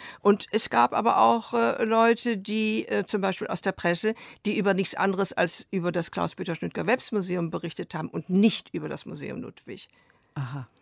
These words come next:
Speaker 1: Also, f-, äh, bei mir war es eine, eine große Freude, über etwas Kunst zu machen, was gar nicht existiert,
Speaker 2: Mhm.
Speaker 1: über eine Gestalt,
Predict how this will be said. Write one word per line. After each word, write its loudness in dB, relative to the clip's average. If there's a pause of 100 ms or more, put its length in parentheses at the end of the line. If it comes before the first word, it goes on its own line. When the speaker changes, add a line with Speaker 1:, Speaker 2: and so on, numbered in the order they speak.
(680)
Speaker 1:
Also, 0
f-, -8
äh, 4
bei 4
mir 10
war 10
es 4
eine, 6
eine 2
große 4
Freude, 2
über -2
etwas -2 (320)
Kunst 0
zu 0
machen, 0
was -4
gar -2
nicht -6
existiert, -4
Speaker 2:
Mhm. 0
Speaker 1:
über 0
eine -2
Gestalt, 2